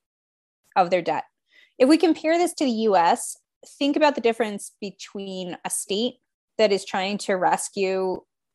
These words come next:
a domestic, a, a, a state level economy and doesn't have the funds, but can't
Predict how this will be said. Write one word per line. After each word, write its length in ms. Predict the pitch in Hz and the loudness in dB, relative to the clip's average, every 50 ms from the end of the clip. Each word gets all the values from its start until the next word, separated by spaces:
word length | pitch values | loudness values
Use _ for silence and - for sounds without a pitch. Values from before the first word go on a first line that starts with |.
| _ _ | _ _
a 80 | 185 185 | -4 -2
domestic, 680 | 185 180 180 175 180 - - - 190 180 175 170 170 _ - - - - _ _ _ _ _ _ _ | -2 -2 -4 -4 -4 -4 0 0 2 2 2 2 -2 _ -14 -20 -20 -20 _ _ _ _ _ _ _
a, 100 | - 196 - - | -10 -8 -8 -4
a, 140 | - 185 180 185 - | 0 0 0 2 2
a 80 | 190 | -2
state 340 | 185 - - - 175 180 - | -2 0 -2 -2 -2 -2 0
level 440 | - 208 196 202 202 202 202 190 - | 2 2 2 4 2 2 2 2 0
economy 600 | - - - 202 190 190 214 233 240 240 - _ _ _ _ _ _ _ _ _ _ _ _ _ _ - | -2 -6 -4 -4 -4 -4 -4 -4 -4 -4 -6 _ _ _ _ _ _ _ _ _ _ _ _ _ _ -2
and 560 | 190 190 185 185 180 180 180 180 175 175 - _ | 0 2 2 2 2 0 -2 -6 -8 -12 -6 _
doesn't 320 | - 185 185 190 202 196 - | 2 2 2 2 -2 -6 -6
have 200 | 180 185 180 165 | -4 -4 -4 -4
the 60 | 170 | -4
funds, 480 | - - 185 185 196 214 226 214 - - _ | -4 -4 -4 -4 -2 -4 -6 -6 -8 -8 _
but 240 | - 175 170 - - - _ _ _ _ _ _ _ _ - | 2 2 2 2 0 -4 _ _ _ _ _ _ _ _ -12
can't 220 | - 196 185 180 | -8 -8 -8 -10